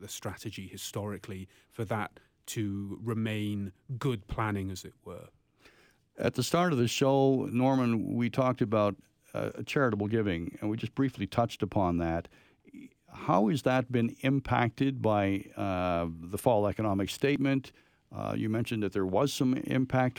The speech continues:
Speaker 2: on that. Um, what proactive measures can a person take, uh, heading into twenty twenty-four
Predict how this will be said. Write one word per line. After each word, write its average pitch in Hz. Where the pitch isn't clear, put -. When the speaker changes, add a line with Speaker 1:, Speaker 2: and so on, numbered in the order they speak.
Speaker 2:
on 123
that. 117
Um, 110
what 80
proactive 123
measures 107
can 110
a 92
person 95
take, 90
uh, -
heading 147
into 107
twenty 110
twenty-four 92